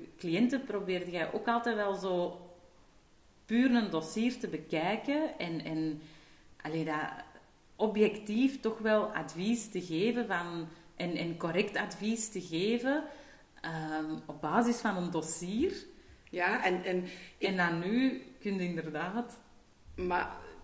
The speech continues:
Speaker 2: mm, door nu magistraat te zijn, door nu rechter te zijn, besef ik nog eens te meer hoe belangrijk het is om als advocaat de eerste rechter van je zaak
Speaker 1: Ja,
Speaker 2: te zijn.
Speaker 1: ja, ja, ja. Ja, voilà.
Speaker 2: Hè, want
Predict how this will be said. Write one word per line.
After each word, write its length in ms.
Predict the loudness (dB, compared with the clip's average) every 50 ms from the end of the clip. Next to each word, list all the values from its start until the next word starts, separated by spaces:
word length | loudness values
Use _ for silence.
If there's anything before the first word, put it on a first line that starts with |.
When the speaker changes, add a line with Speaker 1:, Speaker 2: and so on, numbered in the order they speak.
| -18 -20 -20 -20 -16 -12
Speaker 2:
mm, 360 | -10 -8 -8 -6 -8 -8 -10 -12 -16 -20 -20 -20 -20 -16 -10 -10 -8 -10 -10 -14 -20 -20 -20 -20 -20 -20 -20 -18
door 340 | -12 -2 0 0 0 0 0
nu 260 | 2 2 2 4 4
magistraat 540 | 2 2 2 0 -2 -2 0 0 0 0 0
te 60 | 0
zijn, 160 | -2 -2 0 0
door 120 | 0 0
nu 140 | 0 2 4
rechter 320 | 2 2 2 -2 -6 -8
te 80 | -8 -6
zijn, 300 | -4 -2 0 0 2 0 0 -2 -6 -12 -18 -6 -2
besef 320 | 0 2 4 4 4 4
ik 100 | 4 2
nog 160 | 2 -2 -2 -4 -2 0
eens 360 | 2 4 4 2 2 -2 -4
te 100 | -6 -4
meer 440 | -4 0 0 2 2 2 2 0 0 -4 -8 -14 -16 -20 -2
hoe 160 | 0 2 2 4
belangrijk 500 | 2 2 2 2 2 2 2 2 0 -2
het 160 | -2 -4 -4 -2
is 420 | -2 -2 -2 -4 -6 -10 -12 -14 -14 -20 -20 -20 -20 -20 -20 -20 _ _ _ -2
om 120 | -2 0
als 220 | 0 0 -2 0 0
advocaat 640 | -2 -2 -2 -6 -6 -2 0 0 0 0 -2 -4 -4 -4
de 100 | -2 4
eerste 320 | 6 6 6 6 2 -2
rechter 320 | -4 -4 -4 -6 -8 -8 -6
van 120 | -6 -6
je 100 | -6 -6
zaak 240 | -8 -8 -8 -4 -2
Speaker 1:
Ja, 180 | 0 0 2
Speaker 2:
te 60 | 0 -2 -4 -6 -8 -12 -14 -14
zijn. 140 | -10 -8 -6
Speaker 1:
ja, 40 | -6
ja, 200 | -4 -6 -6 -8 -8 -10 -10 -10
ja. 60 | -8 -6
Ja, 240 | -4 -4 -4 -4
voilà. 400 | -6 -6 -6 -6 -8 -8 -12 -18 -20 -20 -6
Speaker 2:
Hè, 220 | -2 -2 -2 0 0
want 240 | 0 -2 -2 -2